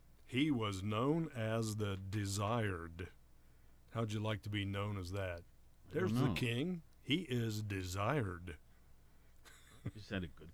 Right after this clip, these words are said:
Speaker 2: thing?
Speaker 1: I don't know.
Speaker 2: Or is
Speaker 1: Depends
Speaker 2: that,
Speaker 1: on
Speaker 2: or is that a women thing, or
Speaker 1: Uh,
Speaker 2: what?
Speaker 1: well, it depends on how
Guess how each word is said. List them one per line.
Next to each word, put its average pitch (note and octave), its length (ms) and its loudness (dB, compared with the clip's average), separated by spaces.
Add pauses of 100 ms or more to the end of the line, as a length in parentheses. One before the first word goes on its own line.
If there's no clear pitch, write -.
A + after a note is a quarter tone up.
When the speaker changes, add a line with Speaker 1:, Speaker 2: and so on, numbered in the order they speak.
Speaker 2:
thing? G3 240 0 (160)
Speaker 1:
I F#2+ 180 4 (400)
don't G#2 240 2
know. B2 360 6 (260)
Speaker 2:
Or G2 120 2
is G2+ 120 4
Speaker 1:
Depends G#2 240 6
Speaker 2:
that, G#2+ 40 4
Speaker 1:
on G#2 260 2 (340)
Speaker 2:
or G#2 60 -2
is G2+ 100 0
that G#2+ 160 4
a G2 60 4
women B2 380 4
thing, D3 360 2
or F#2+ 100 4
Speaker 1:
Uh, G2+ 40 4
Speaker 2:
what? F2 140 2 (100)
Speaker 1:
well, G#2+ 340 2
it G#2+ 80 -4
depends G2+ 400 0
on G#2 340 0
how A2+ 300 2